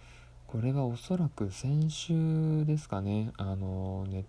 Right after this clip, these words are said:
トのニュースにもなっていたと思うんですけど、えー、アメリカ初の大手製薬会社であるジョンソンエンドジョンソンが、えー、五色のバンドエイドを発売されたそうです。で、この発売されたきっかけが、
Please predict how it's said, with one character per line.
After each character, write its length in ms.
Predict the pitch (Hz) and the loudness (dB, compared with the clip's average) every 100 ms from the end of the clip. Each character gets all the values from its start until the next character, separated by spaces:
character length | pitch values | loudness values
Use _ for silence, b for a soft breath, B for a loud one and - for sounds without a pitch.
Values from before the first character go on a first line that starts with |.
| - - | -12 -8
ト 120 | - | -4
の 80 | 107 | -2
ニ 160 | 110 117 | 0 0
ュ 20 | |
ー 40 | 113 | 0
ス 100 | 107 | -2
に 80 | |
も 120 | 95 95 | -2 -2
な 100 | 98 | -4
っ 20 | |
て 160 | - | -6
い 60 | 98 | -8
た 120 | 95 95 | -6 -6
と 160 | 95 | -6
思 140 | 95 98 | -4 -4
う 20 | |
ん 40 | |
で 60 | 98 | -6
す 100 | - | -6
け 120 | 98 | -4
ど、 260 | 95 95 104 - B B B B B B B B - | -2 -2 -4 -12 B B B B B B B B -8
え 220 | 95 92 98 | -6 -4 -2
ー、 60 | |
ア 60 | 101 | 0
メ 100 | 117 | 0
リ 100 | 123 | 2
カ 140 | 131 | -2
初 260 | 113 123 143 | -2 -2 0
の 220 | 113 95 - | 2 0 0
大 160 | 113 | -2
手 100 | 104 | -2
製 160 | 98 101 | -4 -4
薬 260 | 98 107 | -2 -2
会 140 | 104 101 | 0 0
社 100 | 101 | -2
で 80 | 95 | -4
あ 140 | 95 | -4
る 240 | 95 95 - | -4 -8 -8
ジ 120 | 101 | -2
ョ 80 | 107 | 0
ン 60 | 120 | 0
ソ 200 | - 127 | 0 0
ン 60 | 127 | 0
エ 80 | 120 | -2
ン 60 | |
ド 100 | 120 | 0
ジ 80 | 120 | 2
ョ 80 | 123 | 0
ン 80 | 113 | 0
ソ 160 | 95 | -2
ン 120 | 92 | -4
が、 200 | 92 95 - B B B B B - | -2 -2 -4 B B B B B -12
え 340 | 101 92 90 92 | -8 -6 -6 -6
ー、 20 | |
五 80 | 117 | -2
色 320 | 117 143 110 | 2 2 2
の 180 | 92 90 - - - | -2 -6 -10 -14 -6
バ 140 | 95 | -2
ン 100 | 101 | 0
ド 120 | 98 | 0
エ 140 | 104 107 | 2 2
イ 40 | |
ド 140 | 98 90 | 0 -4
を 20 | |
発 280 | - - - | -8 -12 -8
売 180 | 92 | -8
さ 160 | 92 95 | -6 -8
れ 80 | 92 | -6
た 160 | 92 | -8
そ 220 | - 98 92 | -4 -4 -4
う 40 | |
で 120 | 90 | -6
す。 300 | - - - - - - - - - B B B B B B B - - - | -10 -12 -14 -20 -20 -20 -20 -20 -20 B B B B B B B -20 -16 -10
で、 120 | 95 | -8
こ 160 | - 117 | -2 0
の 100 | 104 | 0
発 240 | 104 123 | -2 0
売 240 | 127 127 | 2 0
さ 120 | - 123 | 0 -2
れ 120 | 120 | 0
た 120 | 120 | -2
き 120 | 120 | -4
っ 40 | 117 | -6
か 140 | - | -6
け 140 | - 117 | -2 2
が、 300 | 113 113 | 4 2